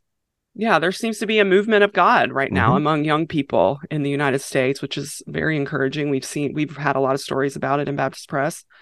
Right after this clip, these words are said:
Speaker 1: Um, but this story, uh, was, was fun. It, it features a father and son, and a son who thought, "I will never be a youth pastor because that's what my dad <laughs> is, and I don't
Speaker 2: Mm-hmm.
Speaker 1: wanna do that."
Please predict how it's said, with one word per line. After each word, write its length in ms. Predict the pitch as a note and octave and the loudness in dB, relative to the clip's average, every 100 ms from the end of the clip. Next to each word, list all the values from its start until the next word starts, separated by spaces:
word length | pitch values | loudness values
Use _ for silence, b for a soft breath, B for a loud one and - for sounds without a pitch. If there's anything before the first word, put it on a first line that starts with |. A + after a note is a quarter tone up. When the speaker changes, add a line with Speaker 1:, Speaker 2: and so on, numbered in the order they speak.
| b b b b | b b b b
Speaker 1:
Um, 180 | - D#3 | -4 -2
but 100 | E3+ | 2
this 160 | A3 - | 2 4
story, 380 | A3+ F3 E3+ - - | 6 6 6 2 -2
uh, 340 | D#3 D3 A2+ - _ | 0 0 -2 -8 _
was, 280 | - F3 D#3+ - _ - | -2 -2 -2 -12 _ -4
was 220 | F3 - | -4 0
fun. 320 | A3 G#3 G3+ | 4 6 6
It, 220 | - - - | 2 0 -2
it 140 | F#3 - | -4 -4
features 420 | - G#3+ A#3 F#3 - | -6 -2 2 2 2
a 120 | C3 _ - | -6 _ 0
father 360 | F#3 G3+ G#3 | 6 6 6
and 120 | D#3+ D#3+ | 0 -2
son, 560 | - G#3+ D3 G2 D#3 - - b b - | 2 4 4 0 -8 -12 -20 b b -6
and 100 | D3+ | -4
a 40 | |
son 360 | D#3 G#3+ G3+ F#3 | 0 4 6 4
who 380 | F#3 F3 E3 D#3+ | 4 4 4 2
thought, 400 | - F3 D#3 - _ _ _ - | 2 4 4 2 _ _ _ -4
"I 60 | |
will 120 | D#3 | -2
never 600 | D3 F3 F#3 D3+ B2+ C#3 - | 0 0 2 0 0 -4 -4
be 140 | F3 | -2
a 60 | C3+ | 0
youth 200 | C3+ - | 0 -2
pastor 380 | - - - - | -2 -2 -4 -8
because 220 | - D3 | -6 -4
that's 140 | D3+ | -4
what 100 | - | -2
my 100 | C#3+ | -4
dad 300 | C3+ D3 D3 | 2 4 4
<laughs> 180 | E3+ - | 2 -2
is, 100 | - F#3 F#3 | -10 -12 0
and 120 | F2 | 4
I 60 | - | 6
don't 20 | |
Speaker 2:
Mm-hmm. 80 | G#2+ | 4
Speaker 1:
wanna 160 | C#3 | 2
do 140 | D3 D#3+ | 0 4
that." 200 | D#3 | 4